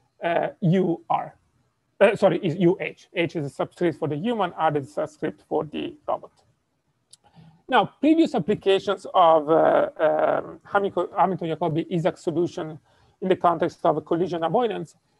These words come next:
entailed switching to the control U star R whenever near the backward reachable set. This, however, can give rise to very aggressive maneuvers. For example, here at the bottom, I'm showing the case where now the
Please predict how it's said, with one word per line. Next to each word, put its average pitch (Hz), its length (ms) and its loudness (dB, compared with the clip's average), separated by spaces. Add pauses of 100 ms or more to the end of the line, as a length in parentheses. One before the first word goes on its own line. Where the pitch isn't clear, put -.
entailed 226 520 0
switching 208 600 -4
to 190 140 -2
the 175 120 0
control 185 880 -2 (220)
U 190 260 2
star 170 560 -2
R 254 280 0 (360)
whenever 220 340 6
near 190 540 -2 (420)
the 170 360 2
backward 165 420 0
reachable 160 340 -4
set. - 320 -12 (800)
This, 294 200 6
however, 220 380 6
can 190 200 -6
give 185 160 -4
rise 185 240 4
to 180 100 -8
very 170 200 0
aggressive 156 420 -2
maneuvers. 156 360 -10
For 190 120 -4
example, 185 420 -2
here 214 260 -6
at 180 60 -6
the 160 80 -6
bottom, 180 480 -2 (300)
I'm 190 100 -4
showing 190 240 0
the 175 100 -4
case 196 360 -2
where 165 240 0
now 180 260 -4
the 156 260 -2